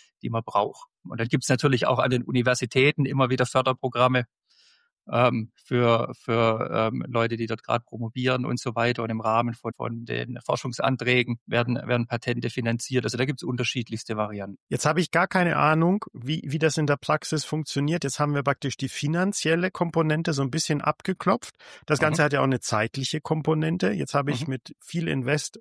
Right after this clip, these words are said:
Speaker 2: die Entwicklung machen lassen.
Speaker 1: Mhm.
Speaker 2: Ähm, wie greifbar wird denn das? Kannst du, kannst du ganz grob sagen, „Hey, Freunde, so mit einer Woche Arbeit, da kommt man ein Stück hin, vielleicht wären's zwei. Ähm,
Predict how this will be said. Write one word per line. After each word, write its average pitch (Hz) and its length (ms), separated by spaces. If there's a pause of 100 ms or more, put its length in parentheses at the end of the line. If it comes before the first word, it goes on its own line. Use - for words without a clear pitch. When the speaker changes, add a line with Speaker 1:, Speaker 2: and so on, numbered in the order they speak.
Speaker 2:
die 127 220
Entwicklung 120 540
machen 117 340
lassen. 170 400 (340)
Speaker 1:
Mhm. 139 220 (340)
Speaker 2:
Ähm, 156 380 (140)
wie 170 240
greifbar 151 580
wird 131 160
denn 107 160
das? 90 240
Kannst - 380
du, 156 220
kannst 156 360
du 160 80
ganz 156 320
grob 160 240
sagen, 139 300
„Hey, 135 340
Freunde, 139 460
so 135 160
mit 127 200
einer 120 200
Woche 143 320
Arbeit, 143 560 (140)
da 127 100
kommt - 260
man 135 160
ein 113 40
Stück - 220
hin, 185 200
vielleicht 135 340
wären's 131 320
zwei. 170 460 (420)
Ähm, 147 340